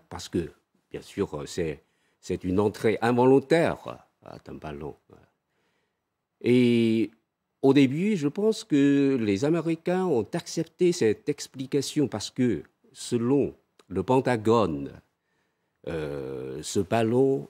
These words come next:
euh, ne représente pas de menace militaire, euh,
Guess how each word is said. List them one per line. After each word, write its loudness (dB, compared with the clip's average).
euh, -16
ne -2
représente 0
pas -6
de -6
menace -10
militaire, -4
euh, -8